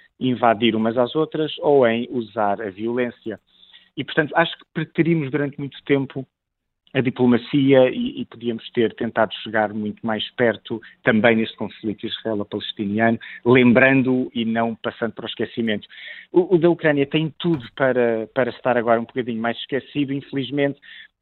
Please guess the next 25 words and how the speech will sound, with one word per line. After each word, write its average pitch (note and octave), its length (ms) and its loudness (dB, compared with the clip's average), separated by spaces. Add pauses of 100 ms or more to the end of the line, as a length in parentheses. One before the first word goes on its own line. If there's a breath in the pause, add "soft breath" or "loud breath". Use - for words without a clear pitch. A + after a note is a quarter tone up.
(280)
porque, D3 580 2
como E3 160 0
já C#3 120 2
foi D#3+ 120 2
lembrado, D#3 440 2
sendo C#3+ 220 -6
uma C#3+ 120 -4
guerra B2+ 320 0
de A2+ 800 -4
trincheiras A#2 720 -4
e B2+ 40 -4
muito C#3 200 -4
posicional, A#2 760 -2 (640 loud breath)
o, E3 100 4 (200)
o - 20 2
mapa E3 320 2
não D#3+ 160 0
mexe D3+ 340 -2
muito. B2 340 -4 (100)
E B2+ 140 -4
como E3+ 280 4
o E3 60 4
mapa D3 340 2
não D3 220 0
mexe, D3 320 2